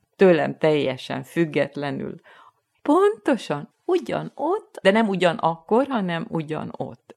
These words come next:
Ő is megérezte, de nem beszéltünk erről. A második fiam, ő zenésznek indult, fantasztikus, tehetséges, különösen mint előadó, csellózott. A Zeneakadémián tizenhárom évesen vették föl,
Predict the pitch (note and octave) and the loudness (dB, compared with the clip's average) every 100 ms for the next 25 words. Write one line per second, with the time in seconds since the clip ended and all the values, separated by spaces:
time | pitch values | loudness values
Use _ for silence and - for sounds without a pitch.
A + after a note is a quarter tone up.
0 | - F#3+ A3+ - G#3+ F#3+ F#3+ F3+ F3 - | -4 -2 -2 -4 -4 -4 -2 -2 -4 -6
1 | A3+ C3 C3+ D#3 F#3 F#3+ - G#3 G#3 G#3 | -6 -4 -4 -2 0 0 0 -4 -2 -6
2 | G3 D#3 D#3+ D#3 C#3+ C#3+ _ _ _ _ | -4 -4 -4 -6 -10 -14 _ _ _ _
3 | F#3+ G#3 B3 B3+ B3 - B3+ B3 A#3+ A#3 | -4 -2 -2 -4 -8 -4 -4 -2 -4 -6
4 | _ - A3 G3+ G3+ A#3+ A3 G#3 - A3 | _ -4 0 0 2 0 2 -2 -4 -8
5 | A3 G#3+ G#3+ A3 B3+ E4 - _ - D#3+ | -4 -4 -4 -4 -4 -6 -10 _ -2 -2
6 | D3 - D#3 - F3 G#3 G#3+ A3+ A3+ A3 | 0 -4 -4 -4 -8 -6 -4 -2 -2 -2
7 | A3 G3+ G3+ - G3 E3+ F#3 D#3+ D#3+ - | -4 -2 -4 -2 -2 -2 -6 -8 -8 -2
8 | A#3 A#3 G#3+ F#3+ G3+ - _ G#3+ F#3+ G3 | 0 0 0 -2 -6 -6 _ -2 0 0
9 | G3 G3+ G3 G#3 G#3 - - D#3+ G3 G3+ | -2 -4 -4 -8 -8 -12 -8 -4 0 0
10 | G#3 G3+ F#3 G3 F#3+ F#3+ F#3+ F#3+ F#3+ F#3+ | 0 -2 -2 -2 -2 -2 -2 -2 -4 -6
11 | - F#3+ E3 D#3+ F3 F3 F#3+ F#3+ F#3 F3 | -6 -6 -4 -6 -4 -4 -4 -4 -2 -4
12 | F3 F3 E3+ E3 - D3 - - G#3 | -6 -8 -8 -10 -10 -10 -10 -6 -6